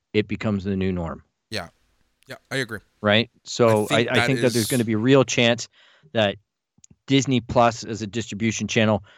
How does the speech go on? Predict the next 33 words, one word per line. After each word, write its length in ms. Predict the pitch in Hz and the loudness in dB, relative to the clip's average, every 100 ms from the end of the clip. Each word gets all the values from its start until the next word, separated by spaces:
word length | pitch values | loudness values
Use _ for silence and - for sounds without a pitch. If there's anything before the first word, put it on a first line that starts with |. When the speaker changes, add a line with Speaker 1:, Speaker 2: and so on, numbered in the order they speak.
| _ _ | _ _
Speaker 1:
sits 220 | - 117 | -8 -4
there 160 | 117 101 | -2 -2
and 100 | 92 | -4
premieres 540 | - 127 117 113 104 | -2 0 2 2 2
their 120 | 101 | -2
stuff. 440 | 92 - 113 101 - _ _ _ - | -2 4 4 4 -8 _ _ _ -6
And 180 | 120 | 0
then 280 | 120 127 131 | 2 2 2
they're 100 | 117 | -2
gonna 280 | 104 123 120 - | 0 -2 -2 -6
come 220 | - 127 | -4 0
up 120 | 120 | 0
with 220 | 120 120 - | 0 -4 -4
some 320 | - 131 135 | -2 -2 0
kind 240 | 151 143 | 0 2
of, 240 | 131 107 _ _ _ _ _ _ - - _ _ _ _ _ - | 2 0 _ _ _ _ _ _ -20 -20 _ _ _ _ _ 2
I, 220 | 143 143 | 4 4
I 120 | 131 | 0
see 280 | 117 - 165 | -4 -2 -2
this 300 | 165 165 - _ _ _ _ _ _ _ | 0 -2 -2 _ _ _ _ _ _ _
thing 220 | 139 127 131 | 0 0 0
that 180 | 120 | -4
can 120 | - 110 | -6 -8
happen 340 | 117 104 113 | -6 -6 -4
with 160 | 107 - | -6 -4
Disney 300 | 104 92 98 | -6 -6 -10
Plus 380 | - 95 - - | -6 -6 -6 -4
that's 180 | 107 - | -4 -2
unlike 500 | 120 113 104 101 - _ _ _ _ - | 0 4 4 2 -4 _ _ _ _ -6
Netflix 680 | 107 101 101 - 85 - - - _ _ _ _ _ _ - _ - | 2 2 0 -8 -12 -14 -20 -20 _ _ _ _ _ _ -20 _ 0
or 300 | 104 101 101 _ _ - | 4 4 0 _ _ -2
Amazon 440 | 101 107 98 95 | 0 0 -2 -4
Prime. 380 | - 85 - | -4 -6 -8